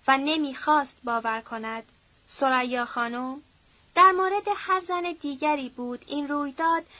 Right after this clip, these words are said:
دال بر سبکسری و بی اخلاقی او می‌شد،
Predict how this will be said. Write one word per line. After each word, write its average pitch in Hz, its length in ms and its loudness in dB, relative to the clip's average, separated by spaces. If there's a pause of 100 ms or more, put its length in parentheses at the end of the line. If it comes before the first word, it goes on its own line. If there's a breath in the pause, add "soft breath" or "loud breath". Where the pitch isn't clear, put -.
(120)
دال 370 300 4
بر 339 220 2 (120)
سبکسری 277 680 -4
و 294 220 -2
بی 262 180 -10
اخلاقی 262 600 -6
او 262 260 -6
می‌شد، 226 460 -10